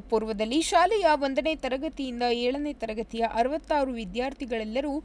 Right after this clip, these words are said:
ವಿವಿಧ ಮಾದರಿಯ ವಿಜ್ಞಾನ ಪ್ರಯೋಗವನ್ನು ಕಾರ್ಯಕ್ರಮಕ್ಕೆ ಆಗಮಿಸಿದ ಅತಿಥಿಗಳಿಗೆ ಮತ್ತು ಪಾಲಕರ ಮುಂದೆ ಮಂಡಿಸಿ, ಅತಿಥಿಗಳ ಪ್ರಶ್ನೆಗೆ ಉತ್ತರಿಸಿ,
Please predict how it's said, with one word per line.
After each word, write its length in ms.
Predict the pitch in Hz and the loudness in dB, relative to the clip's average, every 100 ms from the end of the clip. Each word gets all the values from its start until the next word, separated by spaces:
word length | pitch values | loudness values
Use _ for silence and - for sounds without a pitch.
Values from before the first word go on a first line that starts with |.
| - - 269 | -10 -8 0
ವಿವಿಧ 300 | 330 403 370 294 262 | 2 2 0 0 2
ಮಾದರಿಯ 480 | 254 254 330 311 247 240 208 | 2 0 -2 0 4 4 2
ವಿಜ್ಞಾನ 360 | 185 247 294 302 - | -6 -4 -4 -4 -4
ಪ್ರಯೋಗವನ್ನು 560 | 233 226 226 220 220 262 247 | -2 -2 -2 -6 -6 -4 -2
ಕಾರ್ಯಕ್ರಮಕ್ಕೆ 560 | 233 269 311 294 - 247 | -2 -2 -6 -6 -4 -2
ಆಗಮಿಸಿದ 440 | 214 220 254 262 226 220 | -2 -4 -6 -6 -2 -2
ಅತಿಥಿಗಳಿಗೆ 580 | 208 240 285 254 214 208 214 | -4 -10 -6 -6 -6 -8 -8
ಮತ್ತು 220 | 240 294 294 - - - 285 | -6 -4 -4 -6 -20 4 10
ಪಾಲಕರ 420 | 294 392 - 339 294 269 | 10 8 2 4 4 2
ಮುಂದೆ 280 | 254 233 226 220 | 0 0 0 0
ಮಂಡಿಸಿ, 480 | 240 285 311 240 262 - - - 262 | -2 -2 -2 -2 -4 -6 -6 2 2
ಅತಿಥಿಗಳ 460 | 330 381 339 320 269 247 | 2 -4 2 4 4 4
ಪ್ರಶ್ನೆಗೆ 460 | 277 311 - 359 320 262 | 2 0 -2 -6 -4 -6
ಉತ್ತರಿಸಿ, 500 | - 247 247 - | -4 -4 -4 -6